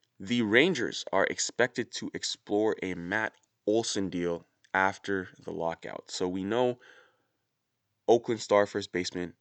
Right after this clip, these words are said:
Matt Olson has been subject to rumors for several months. And that's only natural after the A's G M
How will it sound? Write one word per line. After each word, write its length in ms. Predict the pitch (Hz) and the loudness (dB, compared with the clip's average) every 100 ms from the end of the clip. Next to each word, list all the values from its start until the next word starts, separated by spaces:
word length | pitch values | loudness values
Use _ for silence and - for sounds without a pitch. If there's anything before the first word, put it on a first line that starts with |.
| _ _ _ _ _ - | _ _ _ _ _ -8
Matt 140 | - - | -8 -4
Olson 240 | 92 - | -6 -6
has 260 | - 90 107 | -6 -4 -4
been 120 | 104 | -6
subject 440 | - 95 87 92 - | -4 -6 -6 -8 -8
to 140 | 90 | -8
rumors 400 | 82 92 98 90 | -6 -4 -4 -4
for 200 | - 82 - | -8 -14 -14
several 520 | - - 104 98 80 | -14 0 0 2 -6
months. 400 | 78 69 - - _ _ _ _ _ _ - | -8 -12 -16 -20 _ _ _ _ _ _ -4
And 560 | 95 98 98 98 85 - _ _ _ _ _ _ _ _ _ | 2 4 6 2 -2 -12 _ _ _ _ _ _ _ _ _
that's 160 | 120 - | 4 6
only 200 | 170 156 | 2 2
natural 440 | 127 139 - 87 | 2 0 0 0
after 220 | 87 101 98 | 0 0 -2
the 180 | - | 0
A's 160 | 95 101 | -2 -2
G 260 | 92 90 92 | -6 -4 0
M 300 | 98 92 | 0 -2